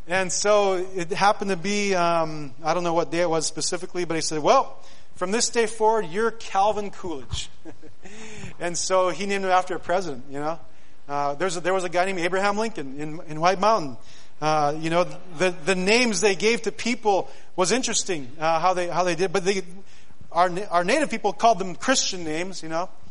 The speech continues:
Uh, there's a lot of names up in the Northwest Arctic in the Kotzebue area. They named people last names after the, after people from their home church in California,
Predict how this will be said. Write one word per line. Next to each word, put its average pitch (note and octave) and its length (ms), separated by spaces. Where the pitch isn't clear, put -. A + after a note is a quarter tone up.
Uh, D3 220
there's F3 160
a F3+ 60
lot F#3+ 180
of F3 60
names G3 320
up F#3+ 100
in F#3 60
the F3+ 60
Northwest F#3+ 460
Arctic F#3+ 300
in E3+ 80
the E3 60
Kotzebue G3 540
area. G3 340
They F#3+ 140
named A3+ 380
people A#3+ 320
last G#3 320
names F#3+ 140
after F#3+ 260
the, E3+ 200
after G3+ 240
people C4+ 360
from G#3+ 140
their G#3+ 120
home G#3+ 200
church - 260
in F#3 80
California, G3+ 720